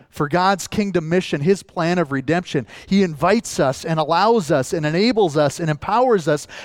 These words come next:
by his blood to be made clean, just ordinary sinful people, but transformed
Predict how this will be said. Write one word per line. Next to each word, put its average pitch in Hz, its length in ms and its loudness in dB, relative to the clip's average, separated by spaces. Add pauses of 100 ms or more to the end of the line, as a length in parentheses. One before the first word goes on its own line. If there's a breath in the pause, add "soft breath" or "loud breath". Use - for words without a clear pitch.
by 202 240 4
his 247 240 4
blood 147 400 2 (300 loud breath)
to - 80 -6
be 180 100 2
made 196 300 0
clean, 151 600 -2 (360)
just - 300 -4 (100)
ordinary 185 640 2 (280 soft breath)
sinful 202 500 -4
people, 190 500 -2 (800)
but 143 160 -2
transformed 170 1040 -2